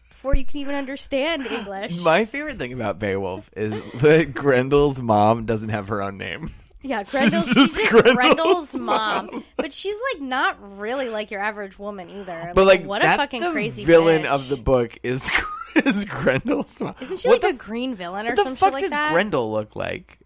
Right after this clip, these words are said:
Speaker 2: I don't remember. All I know is Grendel's
Speaker 1: Yeah.
Speaker 2: mom.
Speaker 1: I don't even know. I don't even think Grendel is a big enough character.
Speaker 2: <laughs> No.
Speaker 1: It's Grendel's mom is the big
Speaker 2: Grendel so-,
Speaker 1: character.
Speaker 2: exists solely to give his mother a,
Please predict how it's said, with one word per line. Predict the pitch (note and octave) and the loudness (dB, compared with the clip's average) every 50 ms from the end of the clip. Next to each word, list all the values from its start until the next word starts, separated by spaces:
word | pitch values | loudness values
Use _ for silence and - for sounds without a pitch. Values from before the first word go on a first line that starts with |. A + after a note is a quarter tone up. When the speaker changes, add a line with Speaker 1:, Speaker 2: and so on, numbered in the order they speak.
| _ _ - | _ _ 0
Speaker 2:
I | C#3 | 0
don't | D#3+ F3+ D#3+ | 0 0 0
remember. | C#3 D3 D3 D3 D3 C#3 A#2+ G#2+ G#2 - - - | -2 -2 -2 -2 -2 -4 -4 -6 -10 -10 -6 -2
All | - B2+ C#3 D3 | 0 0 0 0
I | C#3+ C#3+ | -2 -4
know | C#3 C#3 C3+ B2+ B2 | -4 -4 -4 -2 -2
is | B2 B2 - | -4 -6 -8
Grendel's | _ - - C3+ B2 A#2+ | _ -14 -10 -8 -8 -4
Speaker 1:
Yeah. | B2+ C#4+ B3+ A3 G#2+ G2+ - | -2 -2 -2 -2 -4 -8 -12
Speaker 2:
mom. | - F#2 - - - | -12 -12 -10 -4 0
Speaker 1:
I | B3+ C#4 D#4 | 2 2 2
don't | F#4 G4+ A4 | 2 0 -2
even | G#4 F#4 D#4+ D4+ | -4 -4 -4 -2
know. | D4 C#4+ C#4 C#4 C4+ C4 - - | 0 2 2 4 2 2 0 0
I | C4 D4+ | -2 -2
don't | G4 G#4 A4 | -2 -4 -4
even | G4+ F#4+ F4+ | -6 -6 -6
think | F4+ D#4 A#3+ | -6 -8 -6
Grendel | A3 C4 C4 C4 C#4 C#4 C#4 | -4 -2 -2 -2 -2 -4 -6
is | C4+ B3+ A#3 | -6 -6 -8
a | A3+ | -10
big | F#3+ - - A#3+ B3 A3+ | -10 -8 -6 -6 -4 -4
enough | A#3+ A#3 G#3+ - - | -6 -8 -10 -12 -12
character. | - - A#3 A3+ A3 A3 G#3+ G#3 _ - G3 F#3 F#3 F#3+ A3 A3 G#3+ G#3+ - | -10 -6 -4 -4 -2 -4 -4 -6 _ -10 -10 -8 -8 -8 -8 -10 -10 -8 -2
Speaker 2:
<laughs> | |
No. | E4 F#4 F4 F#4 | 4 6 6 6
Speaker 1:
It's | F4 F4 - - - B3 | 4 2 -4 -2 -2 -2
Grendel's | B3 B3 B3+ C4 C4+ C#4+ D4 C#4+ C4+ - | -4 -2 0 -2 -2 -2 -4 -6 -6 -6
mom | A#3 A3+ G#3+ G#3+ G#3+ G#3+ G#3+ G#3 G3+ G3+ | -8 -8 -8 -6 -4 -2 -2 -2 -2 -2
is | G3+ D4 - - | -4 -6 -6 -8
the | - | -4
big | D#3 | 2
Speaker 2:
Grendel | E3 F#3+ F#3+ G3+ G#3 A3+ A#3 A#3 | 4 6 6 6 6 6 6 6
so-, | A#3+ - - - E3 E3 | 4 0 -2 0 0 0
Speaker 1:
character. | F3+ F#3 G3 - | 0 -2 -4 -4
Speaker 2:
exists | D#3+ D#3+ D3+ D3 D#3+ F3 D#3 - - | -4 -4 -2 -2 -2 -2 -2 -2 -6
solely | - - D#3+ D3+ D3+ D#3 D3+ D3+ D3 | -2 2 4 4 4 4 2 0 -2
to | C#3 C#3 | -2 -2
give | C3 D3 C3+ - | 0 0 0 0
his | F#3+ F3+ C#3+ D3+ | -2 -4 -4 -4
mother | D#3 C#3 C3+ C3+ B2+ C3+ B2+ B2+ B2 A#2+ - | -4 -2 -2 0 0 0 0 0 0 -2 -2
a, | - A2 A#2 A2 G#2 G#2+ G2+ | -2 0 2 2 2 0 -2